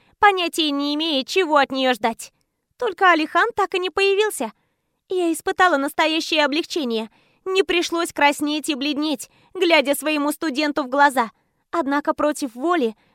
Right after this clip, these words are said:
в душу закралось нехорошее предчувствие. А что, если эта ночь –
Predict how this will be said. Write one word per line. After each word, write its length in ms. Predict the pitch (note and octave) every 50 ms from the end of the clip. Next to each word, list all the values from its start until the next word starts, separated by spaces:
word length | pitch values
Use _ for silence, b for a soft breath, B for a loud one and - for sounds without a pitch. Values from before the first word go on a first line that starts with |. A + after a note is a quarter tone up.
| _
в 100 | - E4
душу 320 | C#4+ C#4 F4+ F#4 - D#4+ C#4+
закралось 560 | B3 C#4 D4 - E4 E4 D#4+ D4 C#4 - -
нехорошее 640 | E4 E4+ F4 - E4+ D#4 C#4+ C4+ C4+ - D4 C4 C4
предчувствие. 720 | - D4 D4 - - B3+ A3+ - - A#3 B3 A3+ A3+ - _ _ _ _ _ _ _ _ _ _ _
А 160 | - F#4+ F4+ E4+
что, 200 | - - A4+ A4
если 380 | F#4 D#4 C#4 - D#4+ D#4+ E4
эта 200 | E4+ - E4+ C#4+
ночь – 340 | C4+ C#4+ E4 G#4 - - b